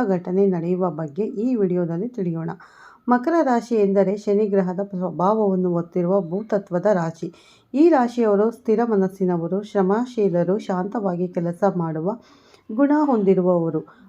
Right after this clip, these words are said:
ಅವರ ಜೀವನವು ನಿಧಾನವಾಗಿ ಮುಂದೆ ಸಾಗುತ್ತದೆ, ಆದರೆ ಅವರು ಏನು ಸಾಧಿಸಿದರೂ ಅದನ್ನು ಶಾಶ್ವತವಾಗಿ ನಿರ್ಮಿಸುತ್ತಾರೆ.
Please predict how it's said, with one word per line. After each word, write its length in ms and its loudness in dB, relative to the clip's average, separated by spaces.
ಅವರ 300 2
ಜೀವನವು 680 2
ನಿಧಾನವಾಗಿ 880 2
ಮುಂದೆ 320 0
ಸಾಗುತ್ತದೆ, 920 -8
ಆದರೆ 360 0
ಅವರು 260 0
ಏನು 380 2
ಸಾಧಿಸಿದರೂ 720 -2
ಅದನ್ನು 360 0
ಶಾಶ್ವತವಾಗಿ 920 -4
ನಿರ್ಮಿಸುತ್ತಾರೆ. 840 -4